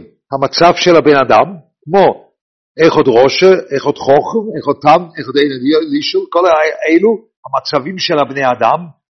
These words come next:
גורמים שהסיפור משתנה. המצב שלנו היום גורם שאנחנו צריכים סיפור אחר.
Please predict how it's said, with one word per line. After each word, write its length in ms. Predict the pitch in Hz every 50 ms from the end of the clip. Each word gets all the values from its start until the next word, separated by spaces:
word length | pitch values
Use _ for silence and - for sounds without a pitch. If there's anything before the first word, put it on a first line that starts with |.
| _ -
גורמים 760 | 151 160 139 139 139 143 156 151 147 165 185 208 254 247 - _ _ _ _ _ _ _ _ _ _ _ _ _
שהסיפור 560 | - - 156 - - 156 - - 143 135 139
משתנה. 500 | 143 156 - - - 185 208 339 349 330 - - _ _ _ _ _ _ _ _ _ _ - 135
המצב 380 | 135 135 135 - - 185 202 196
שלנו 400 | - - 180 170 170 170 170 165 151 147
היום 320 | 143 135 147 165 170 175
גורם 440 | 151 160 156 131 143 143 127 143 160 170 165 147 - _ _ _ _ _
שאנחנו 680 | - 143 135 135 147 156 - - - 208 208 240 226 - -
צריכים 360 | - 165 - - 147 151 156 156 165 110 101 - -
סיפור 500 | - 165 123 - 135 131 120 113 - 139
אחר. 260 | - - 190 185 147